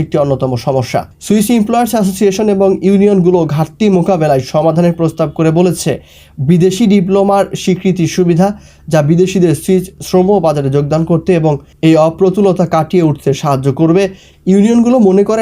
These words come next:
নারীদের জন্য শ্রম বাজার উন্মুক্ত করা, তাদের আরও বেশি নিয়োগ এবং শূন্যস্থান পূরণ করার অনুমতি দেওয়া এই সমাধানের একটি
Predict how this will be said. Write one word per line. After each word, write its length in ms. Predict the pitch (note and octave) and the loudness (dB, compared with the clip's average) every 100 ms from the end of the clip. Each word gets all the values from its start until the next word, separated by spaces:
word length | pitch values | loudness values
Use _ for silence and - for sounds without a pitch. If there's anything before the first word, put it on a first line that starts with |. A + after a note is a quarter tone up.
| F#3+ | 0
নারীদের 300 | E3+ F3 F#3 E3+ | 2 2 2 2
জন্য 140 | E3+ E3 | 0 -2
শ্রম 180 | - F3 E3+ | 0 0 0
বাজার 220 | D#3+ D#3 | 0 2
উন্মুক্ত 260 | E3 F#3 F#3+ F3 | 2 0 0 -2
করা, 160 | F3+ F#3+ F#3 | 0 0 -2
তাদের 200 | D#3 C#3+ - - _ - | -2 -4 -6 -20 _ -4
আরও 200 | D3+ F#3 F#3 | 0 2 2
বেশি 200 | D#3+ - D#3+ | 2 2 2
নিয়োগ 200 | D#3+ F#3 E3+ | 4 2 2
এবং 100 | D#3 C#3+ | 0 -2
শূন্যস্থান 440 | - E3 F3 F3 D3+ D3 | 0 2 0 0 -4 -2
পূরণ 220 | D#3+ D3+ D3+ | -2 0 0
করার 180 | C#3 - - D#3+ | -2 -4 -2 2
অনুমতি 340 | F3 F#3+ G3 C#3+ | 4 2 2 0
দেওয়া 180 | B2+ C3+ - _ - | -2 -4 -12 _ -6
এই 60 | C#3+ - | -4 -2
সমাধানের 440 | D#3+ D#3+ F3 E3 | -2 0 2 0
একটি 140 | B2+ | -2